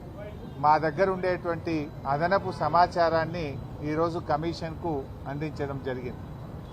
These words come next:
ఈ మధ్యకాలంలో మీడియాలో వస్తున్నటువంటి వార్తలు, తప్పుడు ప్రచారాలను దృష్టిలో పెట్టుకొని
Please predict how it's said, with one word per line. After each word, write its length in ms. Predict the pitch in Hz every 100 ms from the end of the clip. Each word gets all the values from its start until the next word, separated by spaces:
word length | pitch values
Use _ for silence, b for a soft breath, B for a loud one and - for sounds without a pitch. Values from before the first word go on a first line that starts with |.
| - - - - - - - - - - 156
ఈ 60 | 160
మధ్యకాలంలో 640 | 170 190 185 196 190 190 190 175
మీడియాలో 340 | 180 185 180 175
వస్తున్నటువంటి 500 | - 175 170 170 165 151
వార్తలు, 380 | 160 - 165 175 170
తప్పుడు 300 | 156 - 165 151
ప్రచారాలను 760 | 147 156 165 160 160 156 156 165 - - - 139
దృష్టిలో 340 | 147 - 180 175
పెట్టుకొని 400 | 165 - 156 156